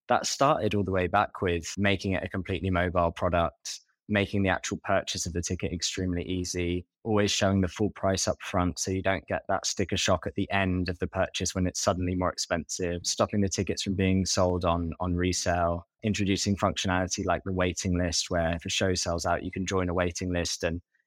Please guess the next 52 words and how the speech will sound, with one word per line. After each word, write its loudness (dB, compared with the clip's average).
if -6
tickets -2
get 0
returned -2
to -6
that -4
waiting -4
list, -2
you -4
can -2
just -4
pick -4
them 0
up -2
at -14
the -8
same -2
price. 0
All 4
these 2
things 4
that -4
we 0
did 0
very 4
early 0
that 2
just 0
built 4
a 4
lot 2
of -8
trust 2
very 4
quickly, 0
I 2
think, -2
with -4
fans 4
to -4
become, 2
like, 0
their -2
preferred -2
platform 2
for, -2
for -4
tickets. -4
And 0
then 2
through 2
time, 2